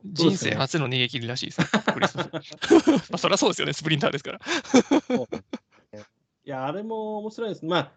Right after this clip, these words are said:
Speaker 1: もともとね、ミラノサンレモと、えー、
Speaker 2: うん、うん、うん、うん。
Speaker 1: ロンドンファン・フランデルの覇者と
Speaker 2: はい。
Speaker 1: いうことで、クラシックの当然エースで、
Speaker 2: はい。
Speaker 1: はい、あの、ヘント・ベルフェルとかも勝ってる選手なんですけども、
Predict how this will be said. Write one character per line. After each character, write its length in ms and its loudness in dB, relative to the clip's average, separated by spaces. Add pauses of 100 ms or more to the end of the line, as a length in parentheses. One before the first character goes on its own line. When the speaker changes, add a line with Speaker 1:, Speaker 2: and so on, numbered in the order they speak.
(140)
Speaker 1:
も 100 -8
と 100 2
も 100 0
と 80 -2
ね、 100 2
ミ 120 2
ラ 100 2
ノ 120 2
サ 140 0
ン 80 0
レ 100 2
モ 120 -2
と、 380 0
え 80 -2
ー、 200 0
Speaker 2:
う 20 0
ん、 20 0
う 40 0
ん、 20 0
う 60 0
ん、 20 0
う 40 0
ん。 40 0
Speaker 1:
ロ 80 4
ン 40 -2
ド 60 -2
ン 40 -12
フ 60 -2
ァ 60 -2
ン・ 40 -6
フ 100 -8
ラ 100 -2
ン 80 -4
デ 80 -8
ル 80 -12
の 120 -18
覇 180 -8
者 140 -6
と 80 -8
Speaker 2:
は 60 -8 (520)
い。 40 -8
Speaker 1:
い 20 -8
う 40 -16
こ 80 -6
と 80 -6
で、 140 -10
ク 100 -4
ラ 80 4
シ 120 -2
ッ 140 -8
ク 120 -4
の 280 -2
当 120 4
然 200 2
エ 120 6
ー 40 4
ス 140 -12
で、 260 -8 (140)
Speaker 2:
は 160 -6
い。 200 2
Speaker 1:
は 60 -8
い、 0 -
あ 100 -4
の、 80 -2
ヘ 100 -8
ン 20 -14
ト・ 80 -8
ベ 140 4
ル 60 2
フ 40 -4
ェ 40 -4
ル 40 -6
と 80 -8
か 100 -12
も 60 -10
勝 180 -8
っ 40 -18
て 80 -10
る 100 -12
選 160 -12
手 160 -16
な 60 -14
ん 40 -14
で 80 -16
す 80 -20
け 80 -14
ど 100 -12
も、 440 2